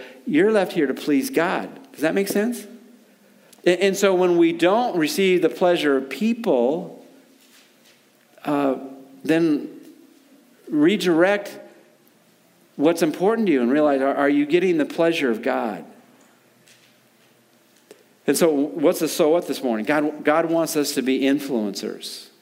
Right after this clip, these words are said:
And he wants us to influence people well spiritually. I'll, I'll close with this illustration. Um, you know, as you think about leading well spiritually, and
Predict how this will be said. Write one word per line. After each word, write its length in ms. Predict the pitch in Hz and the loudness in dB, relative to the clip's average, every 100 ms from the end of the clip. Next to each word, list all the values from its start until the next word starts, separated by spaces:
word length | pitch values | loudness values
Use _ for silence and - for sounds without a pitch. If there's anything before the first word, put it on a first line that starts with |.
| _ _ _ _ 135 | _ _ _ _ -2
And 80 | |
he 60 | 135 | 2
wants 280 | 135 175 180 | 2 2 0
us 160 | 165 156 | 0 2
to 60 | |
influence 420 | 147 143 160 143 | 0 0 0 0
people 280 | 143 135 117 | 0 -2 0
well 520 | 110 127 151 156 135 | 0 0 2 2 0
spiritually. 800 | 120 - 123 120 120 117 104 85 - - - _ _ _ - - - - - | -2 -4 0 2 0 -2 -8 -10 -16 -20 -20 _ _ _ -20 -20 -20 -18 -2
I'll, 180 | 135 151 | 0 0
I'll 60 | 151 | -2
close 400 | - 170 156 139 | 0 0 2 0
with 100 | 135 | 0
this 200 | 139 139 | 0 0
illustration. 840 | 123 - 139 127 131 104 98 - - _ - | 0 -2 0 0 0 -4 -8 -12 -20 _ -8
Um, 400 | 120 110 104 101 - - - - - - - - - | -6 -4 -4 -6 -12 -20 -20 -20 -20 -20 -20 -14 -2
you 100 | 123 | 0
know, 80 | |
as 100 | 120 | 0
you 80 | 120 | 0
think 180 | 135 139 | 0 0
about 460 | 131 123 113 110 110 | 2 2 0 -2 0
leading 360 | 135 127 117 | 0 2 2
well 220 | 123 117 | 2 2
spiritually, 680 | 117 - 131 123 120 110 104 | -2 -2 0 0 0 -2 -2
and 100 | 101 | -4